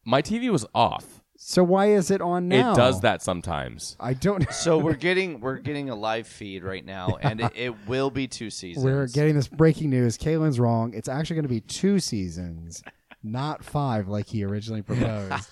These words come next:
Speaker 3: <laughs>
Speaker 2: I've never seen that before. Uh, why
Speaker 3: I thought it was more. I thought
Speaker 2: Can
Speaker 3: it was
Speaker 2: we,
Speaker 3: three at least.
Speaker 2: can we talk about how your,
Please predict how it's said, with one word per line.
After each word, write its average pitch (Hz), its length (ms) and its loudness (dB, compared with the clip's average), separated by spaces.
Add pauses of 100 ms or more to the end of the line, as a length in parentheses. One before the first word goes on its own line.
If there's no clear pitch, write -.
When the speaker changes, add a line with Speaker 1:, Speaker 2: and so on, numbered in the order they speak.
(140)
Speaker 3:
<laughs> - 180 -20
Speaker 2:
I've 185 160 2
never 254 140 4
seen 180 180 4
that 202 120 4
before. 104 520 -2
Uh, 117 220 -4
why 113 180 0
Speaker 3:
I - 40 4
thought 571 160 4
it 508 140 4
was 233 160 -4
more. 151 320 2
I 101 80 -2
thought 254 180 -2
Speaker 2:
Can 175 100 2
Speaker 3:
it - 20 0
was 240 80 2
Speaker 2:
we, 339 40 -2
Speaker 3:
three 143 320 -6
at 87 120 -6
least. 90 240 -10
Speaker 2:
can 156 80 0
we 226 100 2
talk 165 320 2
about 180 220 -2
how 160 100 0
your, 151 280 0